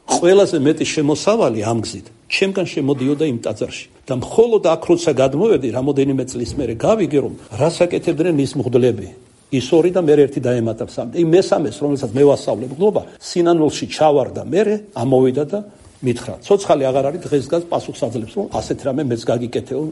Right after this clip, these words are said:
იმათთან ერთად ძულებული ვიყავიო“. რაც შემოდიოდა, ხუთი დღის განმავლობაში იყოფდნენ და საკმაოდ დიდი თანხა შემოდიოდა ჩემი ვარაუდით. მე ურთიერთობა ამასთან არ ქონდა.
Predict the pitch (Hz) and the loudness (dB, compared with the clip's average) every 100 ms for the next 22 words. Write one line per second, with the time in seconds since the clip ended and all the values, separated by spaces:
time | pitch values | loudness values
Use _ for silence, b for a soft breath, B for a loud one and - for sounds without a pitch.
0 | - 127 127 - 139 120 113 104 - - | -8 -4 -4 -4 -4 -6 -8 -14 -20 -8
1 | 131 131 131 151 113 117 117 110 98 b | -4 -4 -2 -4 -4 -6 -8 -8 -14 b
2 | b 117 165 180 202 202 196 226 190 131 | b 2 2 4 0 0 0 4 4 4
3 | 107 - - - - 196 196 190 175 180 | -4 -10 -16 -4 0 2 4 2 4 4
4 | 175 170 143 120 - - 214 240 - 160 | 4 2 0 -4 -8 -6 -2 2 2 2
5 | - 131 98 - - - - 233 240 233 | 0 -2 -6 -12 -12 -8 0 0 2 2
6 | 175 175 170 170 156 160 160 147 156 196 | 4 0 2 0 0 -2 -2 0 0 0
7 | 165 190 170 147 139 117 104 - - _ | 0 2 4 4 4 0 -8 -18 -20 _
8 | 190 180 - 165 180 131 139 131 117 120 | 4 4 0 -2 0 -2 -2 -4 -6 -6
9 | - - 87 | -8 -12 -18